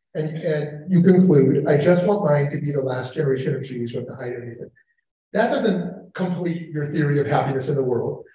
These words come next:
but it is a pretty definitive sentence. "I'm convinced that happiness lies in a secret free life." In what way do you think transparency, disclosure, this type of sharing actually,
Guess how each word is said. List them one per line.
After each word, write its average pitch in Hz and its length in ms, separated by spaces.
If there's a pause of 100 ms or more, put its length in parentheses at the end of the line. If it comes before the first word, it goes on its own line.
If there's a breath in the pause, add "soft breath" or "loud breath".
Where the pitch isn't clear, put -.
(220 soft breath)
but - 440 (180)
it 214 120
is 226 160
a 185 40
pretty 202 240
definitive 170 400
sentence. - 580 (880 loud breath)
"I'm 165 200
convinced 185 340
that 202 100
happiness 165 440
lies 135 260
in 131 60
a 123 40
secret 139 360
free 131 80
life." 120 260 (320)
In 247 160
what 349 260
way 254 140
do 254 60
you 208 160
think 185 180
transparency, 165 1300
disclosure, 139 720
this 143 160
type 139 140
of 131 120
sharing 131 600
actually, 131 600